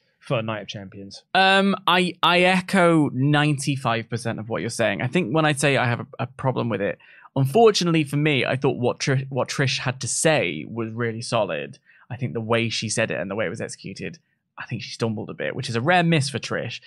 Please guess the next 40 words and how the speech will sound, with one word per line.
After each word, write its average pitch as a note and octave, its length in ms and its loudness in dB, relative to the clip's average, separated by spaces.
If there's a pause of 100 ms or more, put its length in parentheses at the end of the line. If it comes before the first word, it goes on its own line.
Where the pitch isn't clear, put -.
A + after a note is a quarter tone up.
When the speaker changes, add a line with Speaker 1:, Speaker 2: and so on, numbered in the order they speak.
(220)
Speaker 2:
But B2 160 0
for C#3+ 100 0
me, C3 540 0 (560)
it D3+ 160 -4
was, C#3+ 400 2
it C#3+ 140 -2
was C#3+ 160 2
that C3 160 -4
Becky F#3 260 0
comes E3 240 -2
out C3 160 0
looking A2+ 540 -4 (440)
unbelievable. C3 800 2
What A2 100 2
I A2 40 2
wouldn't A#2 240 -4
give G2+ 160 -10
to A2 100 -8
wear F2 100 -2
that F2 140 -4
outfit. C#2+ 400 -6
Like, D#2 180 -4
I A#2 80 0
just A2+ 240 -4
loved G#2 340 -4
every, F#2 280 -6
all B2 140 0
the C3 100 -6
glasses, B2+ 520 0
they B2 100 0
were A#2+ 100 0
great. G2+ 320 -4
The B2 80 -4
hair, A2+ 360 0
it E2 60 -2
was B2 140 2
all, B2 100 2
it A#2+ 80 0
was B2 100 0
amazing. F#2+ 520 -4